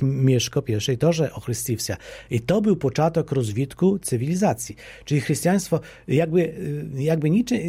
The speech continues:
zabyło o tym, y, że to, y, że to pierwsze, y, czy całe średniowiekowie potwierdzuje, ci pokazują, że silny-, silnymi są ci, którzy są z chrześcijaństwem. To do światowo Konstantyna, nie, nie światowo,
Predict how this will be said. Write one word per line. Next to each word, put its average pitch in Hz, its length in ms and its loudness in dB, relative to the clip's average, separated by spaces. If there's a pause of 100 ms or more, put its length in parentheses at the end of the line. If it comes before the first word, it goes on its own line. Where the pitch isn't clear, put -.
(180)
zabyło 151 580 0
o 123 60 0
tym, 190 300 0 (300)
y, 139 140 4
że - 80 -4
to, 147 160 2 (120)
y, 139 320 4
że 123 80 -8
to 139 240 2 (240)
pierwsze, 156 760 2 (260)
y, 120 120 -10
czy 160 200 0
całe 202 300 2
średniowiekowie 151 880 0
potwierdzuje, 151 600 -2
ci 160 120 -8
pokazują, 139 560 -2 (380)
że 135 300 0
silny-, 160 640 2
silnymi 170 560 2
są 131 220 -2
ci, 165 320 -2
którzy 131 500 -4 (200)
są 104 420 -10
z - 60 -16
chrześcijaństwem. 165 520 -2
To 156 200 2 (340)
do 139 400 2
światowo 156 400 -2
Konstantyna, 143 920 -2 (280)
nie, 101 120 -4
nie 101 140 -4
światowo, - 460 -12